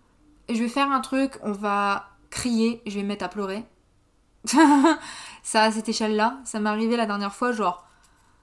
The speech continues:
j'ai plus ce que j'avais fait, et genre, mon mec a un peu haussé la voix, et genre, j'étais tellement mal pris, je me suis mise à chialer, j'ai fait une crise d'angoisse et tout.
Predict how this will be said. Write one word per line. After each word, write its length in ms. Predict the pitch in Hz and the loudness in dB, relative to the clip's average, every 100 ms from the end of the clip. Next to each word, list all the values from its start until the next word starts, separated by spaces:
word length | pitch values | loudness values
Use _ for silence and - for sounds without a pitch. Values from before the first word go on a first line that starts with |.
| _ _ _ _ _ _ _ _ 254 | _ _ _ _ _ _ _ _ -4
j'ai 160 | 233 | -2
plus 160 | 233 302 | -2 -4
ce 60 | |
que 80 | - | -2
j'avais 240 | 254 226 214 | 0 0 -2
fait, 300 | - 262 254 | -2 -2 -2
et 40 | |
genre, 380 | 214 214 - - _ _ _ _ _ | -2 -4 -4 -20 _ _ _ _ _
mon 100 | 226 | -2
mec 180 | 240 269 | 0 0
a 120 | 202 | -2
un 80 | 196 | -2
peu 480 | 196 254 247 247 - | -4 -4 -4 -4 -4
haussé 300 | 240 233 240 | -4 -2 -2
la 160 | 220 202 | 0 0
voix, 380 | 190 233 269 - | 0 0 0 -2
et 120 | 202 | -4
genre, 380 | 208 226 - - - | 2 2 2 -6 -12
j'étais 220 | 196 208 | -6 -8
tellement 480 | 208 262 262 262 240 | -4 -4 -2 -2 0
mal 260 | 233 226 | 2 0
pris, 320 | 226 - 277 285 - _ - - - | -2 -4 -4 -4 -16 _ -20 -20 -8
je 100 | 220 | -4
me 40 | |
suis 120 | 202 | 0
mise 140 | 233 220 | 0 0
à 60 | |
chialer, 680 | 190 - - 262 247 254 247 | -2 -4 -2 0 0 0 -2
j'ai 120 | 202 | -4
fait 120 | - | -8
une 60 | 196 | -10
crise 260 | - 254 240 | -6 -4 -2
d'angoisse 400 | 240 233 233 220 | 0 0 0 -2
et 100 | 214 | -2
tout. 200 | 247 | -2